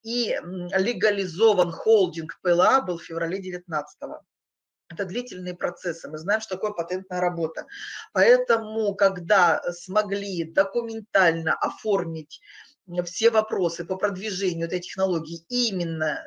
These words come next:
П Л А технологии, э, нашей структуры через, э, холдинг «Феникс», это девятнадцатый год.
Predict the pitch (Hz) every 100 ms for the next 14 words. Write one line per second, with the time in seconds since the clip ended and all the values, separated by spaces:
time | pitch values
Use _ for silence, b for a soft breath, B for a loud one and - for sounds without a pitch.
0 | - _ - 175 214 214 202 175 180 190
1 | 185 175 160 170 160 B B B - 175
2 | 175 170 185 202 175 - 175 170 180 165
3 | _ - - 196 208 - 202 170 160 156
4 | - - - 226 196 170 160 - - -
5 | 170 165 165 170 208 175 147 160 - 233
6 | 302 247 170 - 233 226 190 185 185 180
7 | 185 - 180 165 151